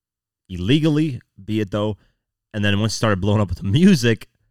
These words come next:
he's making money legally, getting checks, getting publishing checks, whatever, upfront checks for record label deals. Def Jam was just, you know, wrote him checks. Didn't have a bank account, and he was too scared and embarrassed to ask for a bank account. That is just a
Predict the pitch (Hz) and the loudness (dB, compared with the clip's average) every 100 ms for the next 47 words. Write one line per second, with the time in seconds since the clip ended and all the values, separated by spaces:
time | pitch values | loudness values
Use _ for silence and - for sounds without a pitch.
0 | _ _ 135 131 120 110 107 107 101 110 | _ _ -4 0 0 0 0 -2 0 0
1 | 98 87 60 92 87 85 - 117 87 - | 0 -2 -6 -4 -4 -2 0 0 -2 -8
2 | - 92 85 - 113 101 - 85 - - | -12 -12 -10 -6 -4 -4 -6 -10 -10 -12
3 | - - 85 92 85 - - 95 123 110 | -14 -16 -12 -12 -12 -8 -6 -4 -4 -4
4 | - 95 - 98 110 - 80 73 67 - | -6 -10 -10 -6 -6 -6 -10 -10 -14 -16
5 | - 87 107 - 101 95 87 87 - _ | -12 -6 -6 -4 -4 -4 -6 -8 -12 _
6 | _ _ 107 87 95 98 98 - 120 - | _ _ -10 -4 -2 -2 -2 0 -2 -4
7 | - _ _ _ _ _ _ _ _ _ | -14 _ _ _ _ _ _ _ _ _
8 | _ _ 95 120 143 139 117 123 104 - | _ _ 0 2 4 4 4 2 0 -6
9 | 76 _ _ _ - 95 95 - 127 117 | -12 _ _ _ -8 -4 -2 -2 -4 -4
10 | - 117 113 98 92 82 95 90 - - | -4 -2 0 0 -2 -2 -2 -2 -6 -8
11 | 87 - - - - - - - 92 104 | -8 -8 -14 -16 -18 -18 -18 -10 -4 -2
12 | 101 90 90 - | -2 -4 -8 -10